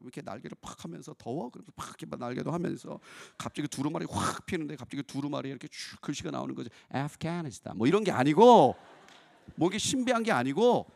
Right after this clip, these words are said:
딱 두루마리 폈는데 공군사관학교 가서 동아리 만들어, 뭐 이런 게 아니고, 하나님의 뜻은 나타나 있다는 거예요. 어디예요? 말씀에. 이거 우리가 조금 어려운 말로 구속사적 역사관이라는 거예요.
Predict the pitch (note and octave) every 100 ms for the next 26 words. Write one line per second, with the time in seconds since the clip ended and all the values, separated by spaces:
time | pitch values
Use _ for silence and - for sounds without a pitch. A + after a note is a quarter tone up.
0 | _ _ - - G3+ - E3+ E3+ C#3+ F#3+
1 | F3 D3+ C#3 C3+ D3 D3 C#3+ C3+ B2 A#2
2 | A2+ - A#2 G#2+ G2 F2+ G#2 E3+ G#3 F3+
3 | G#2 D#3 F3+ A#3 D#3 G#2+ - - _ _
4 | _ _ _ _ _ - _ - A#3+ C4
5 | B3 A3 - A3 - B3 D3+ - - -
6 | G3 F3 - D3 C3+ G#2+ F#2+ A2+ B2+ C#3
7 | E3+ G#3+ _ - F3+ F3 - - D3+ _
8 | _ _ _ _ - A#2+ A#2+ A2+ - -
9 | F3+ A#2+ A2+ A#2 A2 F#2+ G2 G3 - _
10 | _ - _ - C3 C#3+ F3 - D#3 F3
11 | - - G2 E2+ - - B2 A2 E2+ D2
12 | - D2+ _